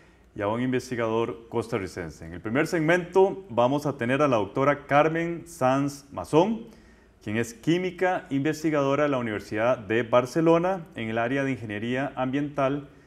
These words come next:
y actualmente la coordinadora del proyecto denominado Conocimiento para el Control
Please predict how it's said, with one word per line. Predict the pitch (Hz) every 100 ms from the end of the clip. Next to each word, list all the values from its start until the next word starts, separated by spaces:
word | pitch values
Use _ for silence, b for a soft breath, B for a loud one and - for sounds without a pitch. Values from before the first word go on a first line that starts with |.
| B B -
y | 107
actualmente | 104 - 135 139 135 131
la | 135 131
coordinadora | 139 139 131 123 123
del | 131
proyecto | 117 110 117 - 131 - 107
denominado | 117 127 127 113 113 117 117
Conocimiento | 135 143 143 139 123 120 - 139 107
para | - 104
el | 101
Control | 101 90 - 104 107